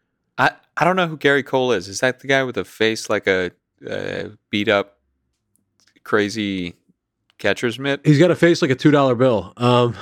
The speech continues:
Speaker 2: <laughs> no, he's, um, Peter What's Happening from, uh, Office Space. He's, uh, Andrew Klein from Entourage. The Sorkin Notes, Ari. Um,
Speaker 1: I have not seen any of those.
Speaker 2: <laughs>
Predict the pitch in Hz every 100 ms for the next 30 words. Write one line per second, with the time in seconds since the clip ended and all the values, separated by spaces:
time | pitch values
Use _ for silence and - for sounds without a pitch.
0 | - - 196 143 185 196 - 190 269 170
1 | 151 254 143 120 - - - 175 214 196
2 | 220 202 190 180 160 143 143 _ _ _
3 | 180 180 156 151 139 151 143 117 101 -
4 | 120 113 110 104 101 101 - 117 110 -
5 | - 113 104 98 - - - - _ 120
6 | 123 101 110 107 - 127 139 139 135 -
7 | 127 127 127 120 117 113 117 131 120 120
8 | 123 - _ _ _ _ _ _ - -
9 | 165 - 98 87 82 - 87 85 85 _
10 | _ _ _ _ _ _ _ - 104 101
11 | 95 95 - 113 104 - 110 101 92 90
12 | 85 87 82 107 143 165 151 123 185 139